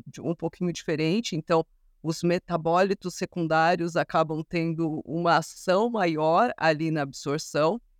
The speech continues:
Então, é um pouquinho diferente o resultado da resposta terapêutica. Inclusive, você tem que pre-, precisa tomar cuidado com as doses, porque altas doses podem trazer experiências um pouquinho mais fortes, né? Então, quando você usa ele ali,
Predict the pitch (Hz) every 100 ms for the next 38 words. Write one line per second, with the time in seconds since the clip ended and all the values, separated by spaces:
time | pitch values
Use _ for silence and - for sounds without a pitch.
0 | - 170 196 208 208 208 - 214 233 202
1 | 226 233 202 196 208 - 214 214 202 214
2 | 196 214 - 202 196 190 190 190 208 202
3 | - 190 185 - 196 196 202 208 - 196
4 | 180 - - 160 180 - 196 180 175 175
5 | 190 180 185 - 180 175 _ _ _ 170
6 | 170 - 185 - 175 180 170 175 185 170
7 | - 196 170 160 160 165 - 170 170 175
8 | 170 175 185 196 - 202 - 180 180 180
9 | - 190 185 - 170 175 175 185 - -
10 | 170 170 175 165 170 - 165 165 - _
11 | _ 170 - 180 170 170 170 170 - 170
12 | 170 - 170 175 175 170 170 165 196 -
13 | 185 165 160 156 - 147 - 143 147 -
14 | 151 - 156 139 160 - 165 170 165 156
15 | 156 160 151 156 165 165